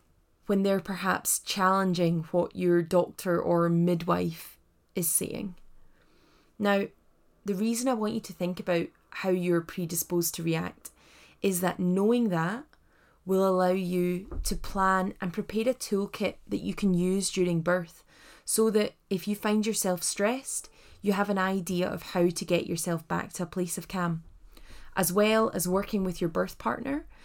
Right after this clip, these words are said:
and figuring out how best you can support each other and how to spot warning signs that the other isn't feeling safe. The whole purpose of preparing for birth and understanding the impact of your nervous system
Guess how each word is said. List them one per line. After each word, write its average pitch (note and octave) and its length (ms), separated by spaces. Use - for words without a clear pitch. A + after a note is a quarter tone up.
and G#3 180
figuring A#3+ 560
out G3+ 180
how G#3+ 160
best G3 500
you F#3+ 60
can F#3+ 140
support F#3 440
each - 240
other G3+ 280
and G3 120
how A3+ 140
to A#3 140
spot - 280
warning F#3 420
signs F#3+ 640
that F3+ 200
the F3 120
other E3+ 180
isn't E3 320
feeling E3 280
safe. E3+ 540
The G3+ 100
whole A#3 720
purpose F3+ 760
of F3+ 200
preparing F#3+ 520
for F3 140
birth E3 400
and F#3 120
understanding F#3 920
the F3 140
impact E3+ 440
of E3+ 120
your F3 100
nervous E3+ 340
system E3+ 440